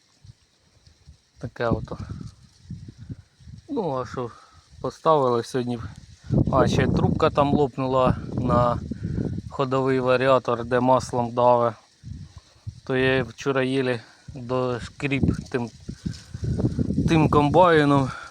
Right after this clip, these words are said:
потихеньку. Заморився, конечно.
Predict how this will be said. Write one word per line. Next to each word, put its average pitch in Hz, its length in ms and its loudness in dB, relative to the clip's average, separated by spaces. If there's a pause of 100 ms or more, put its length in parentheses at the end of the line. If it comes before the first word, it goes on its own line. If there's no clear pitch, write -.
(140)
потихеньку. 135 880 0 (520)
Заморився, 135 760 0
конечно. 120 520 -4